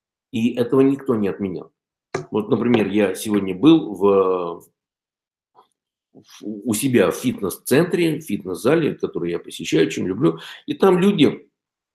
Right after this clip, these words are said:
с разным уровнем подготовки. Есть такие красивые, мощные атлетические тела,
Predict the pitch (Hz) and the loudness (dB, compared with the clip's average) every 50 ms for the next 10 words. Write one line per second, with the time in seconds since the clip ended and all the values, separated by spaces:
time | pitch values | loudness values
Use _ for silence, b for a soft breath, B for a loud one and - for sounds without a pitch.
0 | _ _ _ _ _ _ _ _ _ _ - - 127 131 151 147 - 135 123 127 | _ _ _ _ _ _ _ _ _ _ -6 0 2 4 4 4 6 6 6 8
1 | 147 147 135 120 120 117 107 104 117 101 98 123 120 120 - 104 - - - - | 8 8 8 8 6 2 2 0 -2 -2 2 2 2 2 2 -4 -4 -6 -10 -20
2 | - _ _ B B B B B B B B B B B B - 113 131 156 151 | -20 _ _ B B B B B B B B B B B B -4 0 2 2 2
3 | 156 - - B B B B B B - 120 117 - 165 175 165 143 160 - - | 2 0 -10 B B B B B B 0 0 0 0 -2 0 0 -2 -2 -2 0
4 | - 127 139 139 - - - 220 185 139 127 117 113 113 110 131 170 175 139 - | 4 4 4 4 2 0 0 0 2 2 2 2 2 2 4 6 6 6 6 4
5 | - - 113 107 107 107 - 143 151 - - 170 120 - - 123 - - - 110 | 0 -2 0 0 0 0 0 -2 -2 -4 -6 -10 -8 -6 -6 -8 -8 -8 -6 -6
6 | 104 - - 131 120 135 185 220 240 247 - - | -6 -4 0 0 2 4 4 2 2 0 -4 -10